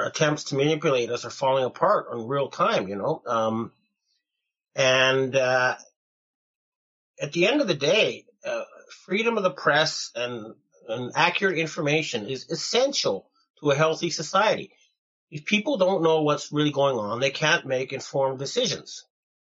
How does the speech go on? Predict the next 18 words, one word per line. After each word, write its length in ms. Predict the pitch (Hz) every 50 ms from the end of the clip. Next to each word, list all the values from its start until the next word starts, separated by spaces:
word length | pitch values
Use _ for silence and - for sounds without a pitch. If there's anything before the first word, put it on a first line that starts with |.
| _ _ _ _ _ _ _ _ _ _ _ -
And 200 | 151 156 151 147
people 300 | - 170 220 196 285 240
aren't 300 | 196 170 170 175 151 135
dumb. 280 | 127 180 214 196 - -
If 120 | 98 -
they 120 | - 156 156
have 280 | 185 226 254 254 190 -
accurate 400 | 156 170 180 175 - 185 180 160
information, 600 | 151 151 - 156 147 151 180 202 202 - - 110
they 80 | 113
usually 340 | 127 139 151 160 156 226 208
come 260 | - - 156 147 147
to 100 | - 147 -
pretty 220 | - 156 147 143
good 220 | - - 139 135
conclusions 560 | - - 139 135 - 196 240 220 160 113 87 98
about 280 | 95 95 85 80 76
it. 80 | -